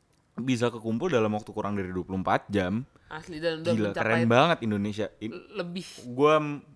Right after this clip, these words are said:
Speaker 1: untuk hal ini gua merasa bangga sama Indonesia.
Speaker 2: Parah, gua juga kayak, wow. Orang Indonesia tuh bukan, maksudnya kaya mungkin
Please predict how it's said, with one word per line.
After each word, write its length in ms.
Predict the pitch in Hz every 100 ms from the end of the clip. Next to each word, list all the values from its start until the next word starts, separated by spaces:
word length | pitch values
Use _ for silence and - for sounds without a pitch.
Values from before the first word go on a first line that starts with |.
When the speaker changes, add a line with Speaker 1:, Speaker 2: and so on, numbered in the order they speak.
| _ _ _ _ _ _ _
Speaker 1:
untuk 320 | 139 139 143
hal 180 | 135 135
ini 220 | 139 165
gua 160 | 147 143
merasa 240 | 131 120
bangga 460 | 120 107 113 113 113
sama 240 | 98 101
Indonesia. 480 | 101 98 95 95 95 - _ -
Speaker 2:
Parah, 720 | 135 127 131 131 139 165 - -
gua 160 | 147 147
juga 240 | 135 135
kayak, 400 | - 127 117 - -
wow. 540 | 147 196 170 123 113 _ _ _ _ -
Orang 160 | 170
Indonesia 260 | 180 180 226
tuh 220 | 240 330 - _ _ _ _ _ 151 - 165
bukan, 480 | 160 - 180 170 170
maksudnya 320 | 170 - 415
kaya 380 | - 208 196 359
mungkin 400 | 330 403 381 202